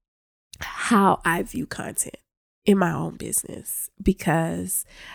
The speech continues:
I have been a content creator now since two thousand and thirteen.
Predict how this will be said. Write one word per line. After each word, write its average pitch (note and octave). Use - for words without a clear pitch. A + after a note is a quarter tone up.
I G3+
have G3
been F3
a E3
content E3
creator E3
now E3
since -
two -
thousand E3
and F3
thirteen. F#3